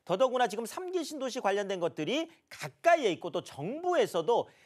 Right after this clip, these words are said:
이번 기회를 놓치지 않으려고 하는 게 좀 이렇게 많이 보이거든요. 자, 이렇게 지금, 지금까지 수요를 잡기 위해서 한 스물네 번의 대책을 내놨을 때는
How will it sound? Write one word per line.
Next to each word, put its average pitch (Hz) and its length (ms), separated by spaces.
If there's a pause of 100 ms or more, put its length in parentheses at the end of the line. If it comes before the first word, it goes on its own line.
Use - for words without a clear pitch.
(180)
이번 349 540
기회를 269 460
놓치지 285 500
않으려고 254 720
하는 240 420
게 208 240
좀 233 160
이렇게 185 160
많이 175 320
보이거든요. 175 680 (280)
자, 202 120
이렇게 202 360
지금, 226 360 (260)
지금까지 285 560
수요를 349 800
잡기 262 400
위해서 240 260
한 269 100
스물네 349 400
번의 262 180
대책을 220 320
내놨을 185 580
때는 226 380